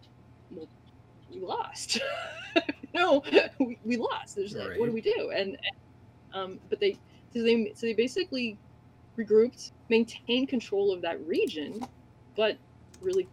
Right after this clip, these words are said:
Speaker 1: didn't have the anything to go any further. And, and thus, the majority of the Horn Saw is in the hands of the Mormites, um, despite the fact that their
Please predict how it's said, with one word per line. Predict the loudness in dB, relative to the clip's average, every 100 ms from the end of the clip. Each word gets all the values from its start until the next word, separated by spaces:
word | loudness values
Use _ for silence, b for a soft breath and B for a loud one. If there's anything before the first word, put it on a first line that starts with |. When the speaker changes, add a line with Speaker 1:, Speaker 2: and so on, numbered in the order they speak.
| -2
Speaker 1:
didn't | -2 -2
have | -6 -6 -6 -6
the | -2
anything | 0 0 -2 -6
to |
go | -8
any | -10 -8
further. | -6 -4 -6 -12 -18 -20 -20 -20 -20 -20 -20 -20 -20 -12
And, | -10 -8 -10 -14 -12
and | -12 -6
thus, | -8 -8 -12 -14 -16 -20 -20 -20 -20 -20 -20 -20 -20 -12
the | -10
majority | -8 -4 -4
of | -6
the | -10
Horn | -8 -6
Saw | -6
is | -8 -8
in | -10
the |
hands | -10 -12 -10 -10 -14 -14
of | -12 -12
the |
Mormites, | -12 -12 -12 -16 -16 -14
um, | -12 -12 -12
despite | -8 -8 -8
the |
fact | -14 -16 -16
that | -14
their | -16